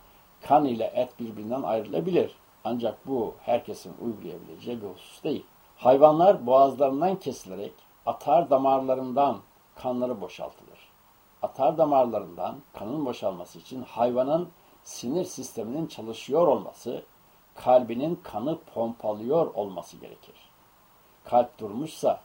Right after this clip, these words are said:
veya sinir sistemi uyuşturulmuşsa veya damarlar kanı boşaltamıyorsa bu durumda hayvanın kanı damarlarda kalır. Etin içinde bulunan damarlar kanlı olur.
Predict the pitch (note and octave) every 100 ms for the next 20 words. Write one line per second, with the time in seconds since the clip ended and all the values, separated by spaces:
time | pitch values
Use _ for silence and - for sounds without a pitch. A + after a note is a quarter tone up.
0 | _ _ G#2 A#2+ A2+ - - G2 B2 -
1 | B2 - A#2+ A#2 A#2+ - _ _ A#2 A2+
2 | - - G#2 A2 D#3 - G#2 E2+ - _
3 | _ - A#2+ B2 A#2+ - _ _ F#2+ A2+
4 | A#2+ B2 B2 B2+ B2+ - _ - A2+ B2+
5 | A#2+ - _ F#2 G#2 - F#2+ - - D3+
6 | E3+ - - - - _ _ _ - C#3+
7 | A#2+ G2+ F2+ B2+ D3+ - _ _ - B2
8 | A#2 G2 F#2+ - - A2 G2+ C#3+ C#3+ -
9 | _ A2+ G2+ G2 F#2 F#2 G#2 - - -
10 | - _ _ _ _ _ _ _ _ _
11 | B2 - F#3 D3+ - A2+ G#2 G#2 A2 G#2
12 | G2 F2+ G#2 G#2+ G#2+ A#2+ D3+ - - _
13 | _ - - F2+ A2+ A#2+